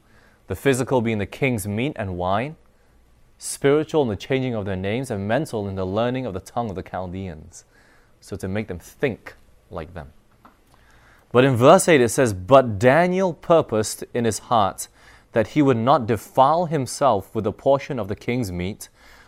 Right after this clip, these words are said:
nor with the wine which he drank. Therefore he requested of the prince of the eunuchs that he might not defile himself." Now, this verse is the key verse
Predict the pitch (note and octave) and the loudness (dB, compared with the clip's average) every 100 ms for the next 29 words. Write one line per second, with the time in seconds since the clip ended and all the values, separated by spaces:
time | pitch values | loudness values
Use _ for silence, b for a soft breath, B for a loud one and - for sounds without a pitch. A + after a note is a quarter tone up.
0 | b G#2+ B2 D3+ C3+ B2 A#2+ G#2 A2+ B2 | b 2 4 6 4 0 0 2 4 4
1 | D#3 C#3 A2 B2 F#2+ F#2+ B2 A2 F#2 - | 2 -4 -4 -4 -4 -2 -2 -2 -6 -14
2 | _ b b b F#2+ A2 F3+ G3+ C3 B2+ | _ b b b -4 4 4 4 0 0
3 | A#2+ A2+ - F#3 - F3+ C3+ A2 - D3 | 0 -2 0 -2 0 -4 -2 -4 -2 -2
4 | C3+ A2+ G#2 G2 C#3 B2 F#2 - - b | -2 -6 -4 -2 -2 -2 -6 -10 -14 b
5 | b b A2+ G2 C3+ B2+ A2 A2+ A#2+ F#2+ | b b -6 -4 -2 -2 -4 -4 -4 -4
6 | G2+ - A2 F#2+ E2+ - E2+ C#2 - _ | -8 -4 -4 -4 -8 -10 -12 -14 -20 _
7 | b b b b - A#2+ A#2+ G2+ G#2 G2+ | b b b b -4 0 2 0 -2 2
8 | G3 D3+ B2 A#2 B2+ C3+ - - B2+ G#2 | 2 2 -4 2 2 2 -4 -4 -2 -2
9 | A2 - D3+ A2+ F#2 F2 - | -4 -4 -4 0 -2 -4 -12